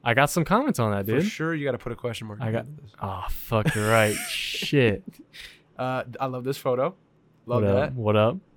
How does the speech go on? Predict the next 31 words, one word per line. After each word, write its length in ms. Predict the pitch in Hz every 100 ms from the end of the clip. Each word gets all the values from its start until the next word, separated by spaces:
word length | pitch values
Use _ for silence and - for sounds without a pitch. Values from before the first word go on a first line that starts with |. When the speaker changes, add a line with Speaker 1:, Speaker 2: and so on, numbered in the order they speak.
| _ _ -
Speaker 1:
We're 120 | 123
getting 180 | 120 123
artsy. 380 | 107 104 131 143 _ -
Speaker 2:
Yeah, 160 | 135
Speaker 1:
I'm 40 | 160
Speaker 2:
dude. 60 | 110
Speaker 1:
trying, 220 | 135 135
I'm 80 | 127
trying 160 | 143 139
to 60 |
hit 120 | 135
that 160 | 131 -
artsy, 520 | 123 123 - 127 117 - _ _ _ _ _ -
um, 640 | 113 107 104 101 98 98 104
Speaker 2:
You're 100 | 113
ta-, 160 | - 135
you're, 40 |
Speaker 1:
demographic, 640 | 120 120 120 117 113 107
you 60 | 107
know? 180 | 110 131
Speaker 2:
you're 120 | 123
holding 320 | 120 135 131
your 100 | 123
digital, 460 | 120 123 110 113 110
your 120 | - 113
digi-, 240 | 120 113
or 140 | - 139
no, 160 | 135 123 120 113
your 100 | 123
film 220 | 117 135 117
camera. 360 | 113 107 104